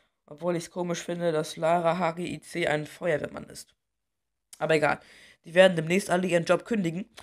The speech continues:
Dann wird Apfelfan tüchtig zur, ähm, ähm, ähm, ähm, Dingens, ähm, zum Wissenschaftslabor gehen. Und Fischpenner wird weiterhin arbeitslos bleiben.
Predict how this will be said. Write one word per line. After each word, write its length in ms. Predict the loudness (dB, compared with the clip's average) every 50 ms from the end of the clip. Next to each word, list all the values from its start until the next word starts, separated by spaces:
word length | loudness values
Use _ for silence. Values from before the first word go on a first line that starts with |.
| -20 -20 _ _ _
Dann 140 | -16 -14 -14
wird 140 | -10 -2 2
Apfelfan 760 | 2 4 4 4 2 2 4 4 6 6 6 4 2 -6 -4
tüchtig 420 | -4 -2 -2 -2 -2 -4 -6 -6
zur, 460 | -6 -4 -2 2 4 4 4 2 2 2
ähm, 520 | 2 4 6 6 6 4 2 -4 -6 -6 -6 -6 -4
ähm, 280 | -6 -6 -6 -6 -12 -14 -14 -14 -14
ähm, 260 | -14 -14 -14 -14 -12 -14 -14 -12
ähm, 380 | -10 -8 -8 -8 -10 -14 -20 -20 _ _ _
Dingens, 420 | -20 -20 -20 -20 -20 -20 -20 -20 -20 -20
ähm, 260 | -20 -20 -20 -20 -20 -20 -20 -20 -20 _ _ -18 -18 -18 _ _ _ _ _ _ _ _ _
zum 120 | -16 -8 -6
Wissenschaftslabor 720 | -4 -4 -4 -4 0 0 0 0 0 -2 0 0 0 2
gehen. 240 | 0 -2 -2 -4 _ _ _ _ _ _ _ _
Und 180 | -8 -8 -8 -4
Fischpenner 420 | 0 0 0 2 2 2 2 2
wird 120 | 2 4
weiterhin 340 | 4 4 4 4 0 -2 0
arbeitslos 440 | -2 0 0 0 -2 -4 -6 -8 -4
bleiben. 320 | 0 2 2 2 0 -2